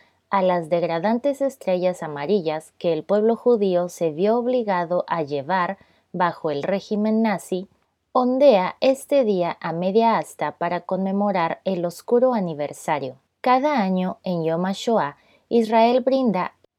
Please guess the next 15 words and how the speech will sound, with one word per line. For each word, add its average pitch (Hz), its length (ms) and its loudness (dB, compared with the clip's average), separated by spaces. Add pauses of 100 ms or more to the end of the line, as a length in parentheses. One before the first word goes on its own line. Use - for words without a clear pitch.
a 226 160 4
la 214 160 4
mayor 196 400 0
cantidad 240 580 0 (140)
posible 175 580 0
de 156 140 -4
sobrevivientes 160 1080 -4
una 262 300 -4
plataforma 165 880 -2
para 175 240 -4
compartir 202 560 -2
su 277 160 -4
historia 165 600 -4
y 180 160 -6
asegurarse 180 880 -4